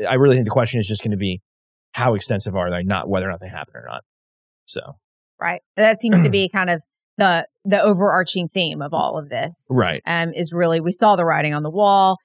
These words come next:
Speaker 2: It's happening now. Here's
Speaker 1: <clears throat>
Speaker 2: how we can best get out ahead of it. Um, I am so glad that you're the one that's leading all of these
Speaker 1: <laughs>
Speaker 2: efforts for the council. You've been on top of it for a long
Speaker 1: Mm-hmm.
Speaker 2: time.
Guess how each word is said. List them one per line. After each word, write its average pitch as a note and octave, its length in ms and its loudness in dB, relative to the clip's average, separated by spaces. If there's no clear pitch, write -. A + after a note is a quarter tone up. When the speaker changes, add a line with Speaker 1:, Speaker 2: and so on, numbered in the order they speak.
Speaker 2:
It's E3+ 160 -4
happening F#3+ 460 -2
now. E3+ 400 0
Here's G3 200 0
Speaker 1:
<clears throat> - 20 -4
Speaker 2:
how D3 440 0
we E3+ 160 -6
can E3 180 -8
best D3+ 360 -6
get D3+ 120 -4
out C#3 260 -4
ahead - 240 -10
of - 80 -16
it. - 160 -10
Um, E3 380 -4
I F#3 240 2
am A#3 240 2
so A3+ 280 2
glad F#3+ 400 4
that G3 220 0
you're A3 200 4
the A#3 100 4
one G3+ 260 4
that's G3+ 200 0
leading G3 380 2
all F#3+ 320 4
of G3 160 2
these F#3 360 2
Speaker 1:
<laughs> - 20 2
Speaker 2:
efforts G#3+ 460 2
for G3 140 0
the F#3 80 0
council. F#3+ 560 0
You've E3 140 -4
been F#3+ 140 2
on F#3 120 2
top F3 220 -2
of F3+ 100 -2
it F3+ 160 0
for F3 120 0
a F3 100 4
long F3 220 0
Speaker 1:
Mm-hmm. - 160 -8
Speaker 2:
time. E3+ 400 0